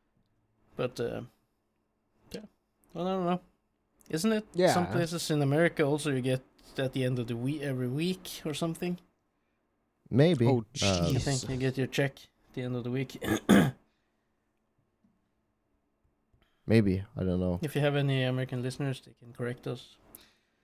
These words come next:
Speaker 3: I, <laughs>
Speaker 1: But, uh,
Speaker 3: at least here in Norway, it's the, the monthly payout is the
Speaker 1: Yeah.
Speaker 3: regular, and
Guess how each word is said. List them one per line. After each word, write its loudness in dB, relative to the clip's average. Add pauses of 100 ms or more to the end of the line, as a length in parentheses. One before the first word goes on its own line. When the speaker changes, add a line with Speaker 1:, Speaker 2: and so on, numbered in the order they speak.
(160)
Speaker 3:
I, 4
<laughs> -4
Speaker 1:
But, -10
uh, -8 (100)
Speaker 3:
at 2
least 6
here 8
in 8
Norway, 6
it's -4
the, 2
the 2
monthly 6
payout 2
is -4
the -8
Speaker 1:
Yeah. 0
Speaker 3:
regular, 0
and -2